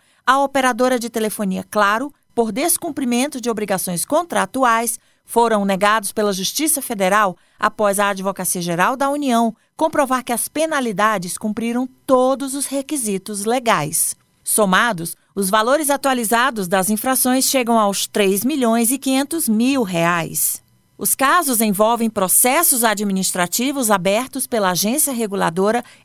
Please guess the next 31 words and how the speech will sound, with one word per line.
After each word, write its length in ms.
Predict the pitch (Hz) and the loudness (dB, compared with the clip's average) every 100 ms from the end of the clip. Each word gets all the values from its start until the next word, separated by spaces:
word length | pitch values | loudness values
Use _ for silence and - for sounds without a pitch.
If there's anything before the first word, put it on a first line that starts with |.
| - | 0
em 220 | 269 262 | 2 2
dois 240 | 185 185 | 0 -2
mil 180 | 196 233 | 0 0
e 120 | 285 | 2
onze 320 | 247 247 262 | 2 2 0
e 20 | 285 | 0
dois 240 | 277 262 | 0 2
mil 160 | 214 170 | 0 -2
e 40 | |
dezesseis. 680 | 190 185 247 - 190 - - - _ _ - | -2 -2 -2 -2 -4 -6 -8 -10 _ _ 0
Ambos 460 | 240 311 294 175 - | 2 4 0 -2 -2
foram 240 | 226 220 | 0 0
motivados 720 | 214 339 294 208 214 226 226 | 2 2 0 0 0 0 -6
pela 220 | - 202 | -4 -2
não 320 | 190 196 285 339 | 0 2 4 2
observância 640 | 233 - 208 202 247 285 | 2 0 0 -2 -2 -4
dos 180 | 262 - | -6 -4
termos 340 | 208 190 190 | -2 -2 0
acordados 760 | 226 262 254 196 214 254 208 170 - - | 0 0 -4 0 2 2 -2 -8 -12 -10
no 100 | 277 | -8
Plano 400 | - 302 359 339 | 0 0 2 -2
de 120 | 226 | -2
Ação 480 | 196 - 196 214 262 | 0 0 0 -2 -2
para 180 | 185 | -4
a 40 | 170 | -2
Melhoria 600 | 170 233 294 247 233 240 | 0 0 0 0 -2 -2
da 100 | 208 | -4
Telefonia 680 | 202 180 - 196 208 262 294 - | -4 -8 -6 -4 0 0 0 -8
de 140 | - 285 | -4 0
Uso 180 | 311 339 | 2 2
Público, 560 | 302 262 165 151 147 | 0 -2 -2 -8 -12